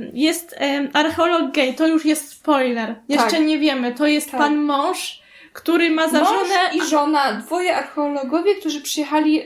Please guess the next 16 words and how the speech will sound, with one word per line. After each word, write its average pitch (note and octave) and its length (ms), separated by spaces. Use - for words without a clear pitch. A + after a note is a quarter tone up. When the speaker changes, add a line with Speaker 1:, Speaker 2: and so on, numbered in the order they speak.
Speaker 2:
prosto D#4+ 420
z C4 200
wakacji. G#3+ 760
Speaker 1:
Tak. D4+ 120
Speaker 2:
Tak? D4 320
Bo C#4 120
ich B3+ 180
wezwali C4+ 560
nagle, C#4 420
że B3 240
jest B3+ 420
wykopalisko, C#4 680
trzeba C4+ 320
napierdalać, B3 680
kopać. - 500
Speaker 1:
No. C#4 200